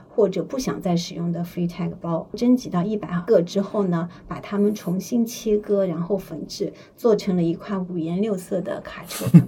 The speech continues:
布。<laughs> 再把这个卡车篷布呢，回到卡车本身，变成全新的卡车的一个包袋。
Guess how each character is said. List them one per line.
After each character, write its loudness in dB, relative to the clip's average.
布。 -4
<laughs> -20
再 4
把 -2
这 0
个 4
卡 -6
车 -4
篷 -2
布 -2
呢， -4
回 4
到 0
卡 -8
车 2
本 2
身， 2
变 6
成 2
全 2
新 4
的 2
卡 -10
车 -4
的 -2
一 -4
个 -2
包 -2
袋。 -4